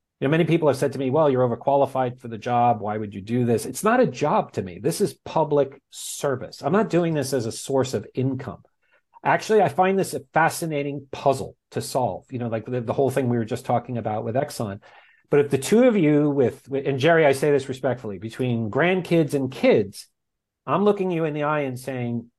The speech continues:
"If we have a twenty-five, forty, fifty million dollar shortfall, here's six options. Tell me which one you like."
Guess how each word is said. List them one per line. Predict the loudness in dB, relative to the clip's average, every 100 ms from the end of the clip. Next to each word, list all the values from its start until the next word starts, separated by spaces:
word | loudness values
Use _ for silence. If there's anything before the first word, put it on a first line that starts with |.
| -12
"If | 0
we | 2
have | 2
a |
twenty-five, | 0 -2 -4 0 2 2
forty, | 0 -4 -4 -2
fifty | -4 -6 -8 -6
million | -4 -2 0
dollar | 0 0
shortfall, | -2 -4 -4 -4 -6 -6
here's | 0 2 2
six | 2 0 2 2
options. | 2 2 -8 -14 -14 -16 -20 _ _ _ _ -4
Tell | 0
me | 2 2
which | 0 0
one | -4 -4
you | -4
like." | -4 -4 -6